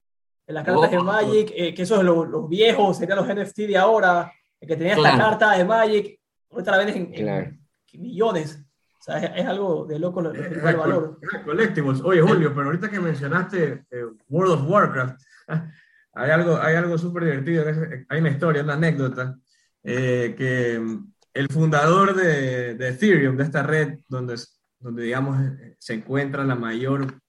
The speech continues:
Speaker 4: cantidad de N F Ts en el mundo, donde está OpenSea, que es el Amazon de los N F Ts, digamos, es el, es el
Speaker 2: Más
Speaker 4: marketplace
Speaker 2: famoso, el que,
Speaker 4: más
Speaker 2: el que
Speaker 4: famoso.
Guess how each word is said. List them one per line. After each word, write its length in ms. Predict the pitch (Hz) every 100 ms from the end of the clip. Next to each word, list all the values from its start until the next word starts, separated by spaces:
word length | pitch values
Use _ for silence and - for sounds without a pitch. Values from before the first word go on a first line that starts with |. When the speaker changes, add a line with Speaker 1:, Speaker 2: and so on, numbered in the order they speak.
| _ _
Speaker 4:
cantidad 480 | 117 117 117 123 135
de 60 |
N 100 | 135
F 80 | 135
Ts 180 | 143 143
en 60 | 131
el 80 |
mundo, 400 | 127 160 143 143
donde 160 | 135 120
está 280 | 110 123 123
OpenSea, 520 | 143 151 143 127 170
que 80 | 135
es 60 | 131
el 100 | 127
Amazon 400 | 143 135 131 123
de 80 | 123
los 100 | 135
N 100 | 127
F 80 |
Ts, 240 | 131 151 117
digamos, 340 | 117 131 120
es 100 | 127 135
el, 240 | 123 104 - _ _ _ _
es 100 | 127
el 80 | 135
Speaker 2:
Más 280 | 127 143 147
Speaker 4:
marketplace 60 | 135
Speaker 2:
famoso, 360 | 143 139 127
el 60 | 123
que, 80 | 127
Speaker 4:
más 120 | 123
Speaker 2:
el 220 | 139 131
que 100 |
Speaker 4:
famoso. 20 | -